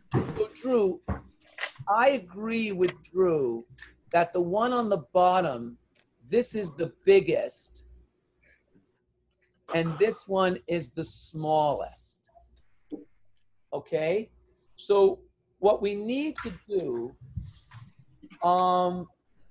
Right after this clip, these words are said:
just make sure we've got this. Okay, so we've got that. That's good. So, Andrew, that was a beautiful idea, but it does not work for the, s-, the shapes are not, are not the same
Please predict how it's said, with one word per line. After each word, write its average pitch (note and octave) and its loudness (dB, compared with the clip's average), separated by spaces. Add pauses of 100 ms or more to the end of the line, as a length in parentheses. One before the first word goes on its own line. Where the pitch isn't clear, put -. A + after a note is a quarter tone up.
(680)
just F3+ -20
make F3 -14
sure B2 -4 (600)
we've B2+ -12
got C3+ -2
this. - -12
Okay, G2 -8
so - -20
we've A#2 -14
got D3+ -4
that. C3 0
That's - -6
good. - -8 (460)
So, G#3 4 (140)
Andrew, A3+ -2 (240)
that A#3+ 8
was - 2
a A4 -10 (300)
beautiful G#3 -4
idea, D#3 0 (880)
but E3+ 4
it E3+ 0 (100)
does A#3 2
not A3 -2
work F3+ 0 (300)
for D#3 2 (1040)
the, D3+ 2
s-, - -8 (140)
the D3+ 4
shapes A3 -4
are F#3 -2
not, F3 -4
are D#3 4
not F3+ -4
the E3 0
same G3 -4